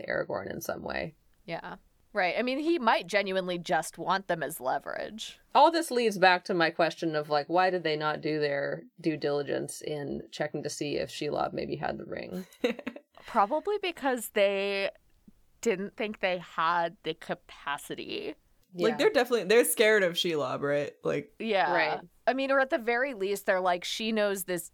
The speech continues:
Speaker 2: like, these tunnels best,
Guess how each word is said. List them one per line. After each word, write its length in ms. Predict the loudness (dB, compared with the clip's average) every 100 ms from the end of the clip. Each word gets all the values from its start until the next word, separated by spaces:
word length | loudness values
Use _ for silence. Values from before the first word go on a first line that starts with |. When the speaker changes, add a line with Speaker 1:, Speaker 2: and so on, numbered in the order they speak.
| _
Speaker 2:
like, 260 | -4 -4 -2
these 260 | -6 -4 -4
tunnels 880 | -2 0 0 -2 -4 -6 -6 -10 -12 _ _
best, 760 | 0 0 2 -2 -4 -8 -12